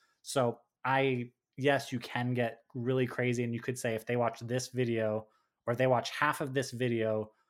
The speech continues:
um, or more, send them, th-, you know, put this video on their feed. If they watch fifty percent or less,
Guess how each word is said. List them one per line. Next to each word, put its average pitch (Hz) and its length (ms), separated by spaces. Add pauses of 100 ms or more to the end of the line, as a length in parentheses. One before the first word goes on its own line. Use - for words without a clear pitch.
(280)
um, 110 280
or 117 160
more, 131 420
send 131 320
them, 113 220
th-, 113 200
you 120 100
know, 110 120
put - 240
this 127 180
video 110 240
on 107 80
their 104 80
feed. 101 260
If 98 100
they 123 100
watch 120 220
fifty 151 220
percent 131 280
or 113 100
less, 131 400